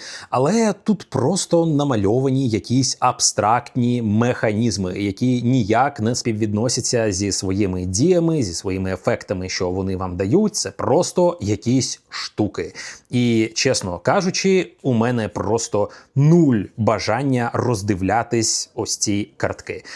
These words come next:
Ви просто дивитесь ось на верхню цю частину, на ефекти, потім вони якраз таки так і складаються, що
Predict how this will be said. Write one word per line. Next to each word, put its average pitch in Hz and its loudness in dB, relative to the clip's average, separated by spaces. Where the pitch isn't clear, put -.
Ви 131 4
просто 110 -2
дивитесь 92 -2
ось - 0
на 107 0
верхню 98 0
цю 90 -4
частину, 233 0
на 98 -2
ефекти, 220 -2
потім 104 -4
вони 95 -2
якраз 92 -4
таки - -10
так - -8
і 101 -6
складаються, 175 -2
що 151 0